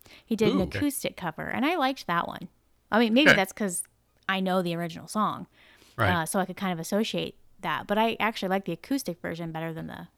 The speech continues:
Speaker 1: original version. So.
Speaker 3: Oh, okay.
Speaker 1: Yeah, I don't know.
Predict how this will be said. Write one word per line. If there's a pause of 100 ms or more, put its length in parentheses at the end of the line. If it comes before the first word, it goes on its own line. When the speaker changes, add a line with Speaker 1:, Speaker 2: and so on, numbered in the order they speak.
Speaker 1:
original
version.
So. (220)
Speaker 3:
Oh, (220)
okay. (680)
Speaker 1:
Yeah,
I
don't
know.